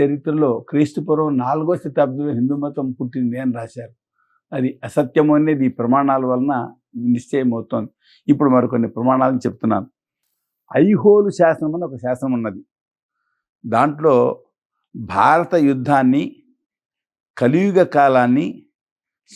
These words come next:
శకకాలాన్ని మూడింటిని పేర్కొన్నారు. చూడండి ఆ శ్లోకాలు ఇవి. "త్రింశత్సు త్రిసహస్రేషు భారతాదాహవాదితః సప్తాబ్దశతయుక్తేషు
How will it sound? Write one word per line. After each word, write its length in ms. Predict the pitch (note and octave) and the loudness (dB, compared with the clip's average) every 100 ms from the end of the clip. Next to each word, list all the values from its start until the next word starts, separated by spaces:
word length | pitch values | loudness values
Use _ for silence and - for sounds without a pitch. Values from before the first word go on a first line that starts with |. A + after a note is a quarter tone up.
| - | -6
శకకాలాన్ని 840 | C3+ B2+ F#3+ E3+ E3 D3+ C3+ C3 A#2 | -2 0 0 2 4 4 2 0 -6
మూడింటిని 580 | C#3 E3+ F3+ D#3 F3+ | -4 -4 -4 -8 -10
పేర్కొన్నారు. 560 | C#3+ C3 B2 B2 A#2 G2+ _ _ _ - | -6 -6 -6 -6 -8 -8 _ _ _ -2
చూడండి 600 | C3+ B2+ B2+ A#2+ A2 D#3+ _ - | 0 2 2 0 -4 -10 _ -8
ఆ 60 | A#2+ | -6
శ్లోకాలు 500 | - B2+ C3+ D3+ B2+ | -2 0 2 2 2
ఇవి. 260 | A2+ G2+ - _ _ _ _ _ _ _ _ | -2 -6 -14 _ _ _ _ _ _ _ _
"త్రింశత్సు 920 | A#2 C#3 D3 D3 E3+ D#3+ - D#3 - - - | 0 2 2 2 2 2 -2 -6 -6 -8 -8
త్రిసహస్రేషు 1120 | B2 C3 B2 C3 C3 C#3 C#3+ C#3+ D3+ D#3+ - _ _ _ _ - | -4 0 0 0 -2 0 2 2 0 -8 -8 _ _ _ _ -16
భారతాదాహవాదితః 2000 | G#2+ A2 C#3 D3+ D#3 - C#3+ D3 C#3+ B2 C3 B2+ D3 D3+ D#3 D3+ C#3 C3+ D#3 C#3+ - _ _ _ _ _ | -4 2 2 4 2 2 4 4 4 4 4 4 4 6 6 4 0 0 2 2 -4 _ _ _ _ _
సప్తాబ్దశతయుక్తేషు 2000 | - A#2+ - - D#3 D#3+ D3 C3 C#3+ B2+ A#2 B2+ B2+ B2 - C#3+ C#3+ C#3+ D#3+ D#3+ | -4 -4 -2 2 4 4 2 -2 -2 -2 -2 0 0 -2 0 4 4 2 -2 -6